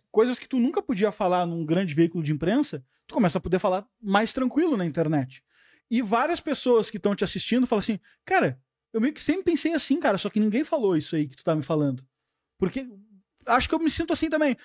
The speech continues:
Aí o cara vai ver, tem trezentos mil views aí no negócio. E ele vê que tem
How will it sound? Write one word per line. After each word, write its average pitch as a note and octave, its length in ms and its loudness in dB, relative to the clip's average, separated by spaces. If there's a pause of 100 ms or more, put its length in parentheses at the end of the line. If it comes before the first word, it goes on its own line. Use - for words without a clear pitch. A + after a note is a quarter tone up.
(120)
Aí A#3+ 140 2
o B3 40 -6
cara C#4+ 200 -2
vai A#3+ 160 0
ver, B3 140 0
tem C#4+ 120 0
trezentos C4 640 -2
mil B3 560 0
views G3+ 380 0
aí F#3+ 100 2
no F#3+ 120 -2
negócio. D#3 440 0 (300)
E G3 80 2
ele A3+ 120 2
vê A#3+ 280 0
que - 100 -20
tem D4+ 260 -2